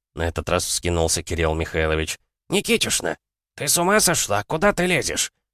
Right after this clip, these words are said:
«Мужики, у нас тут, походу, настоящая Санта-Барбара разыгрывается», — проговорил Ребро. «Тащите-ка сюда старика». Остальные двое довольно быстро подхватили деда за руки и подтащили к женщинам. «Я не понял, старик», —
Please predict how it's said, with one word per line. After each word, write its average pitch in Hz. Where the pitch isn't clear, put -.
«Мужики, 117
у -
нас 113
тут, 135
походу, 135
настоящая 135
Санта-Барбара 135
разыгрывается», — 90
проговорил 82
Ребро. 80
«Тащите-ка 147
сюда 127
старика». 101
Остальные 127
двое 135
довольно 127
быстро 123
подхватили 117
деда 101
за 101
руки 123
и -
подтащили 92
к 87
женщинам. 76
«Я 101
не 123
понял, 139
старик», — 131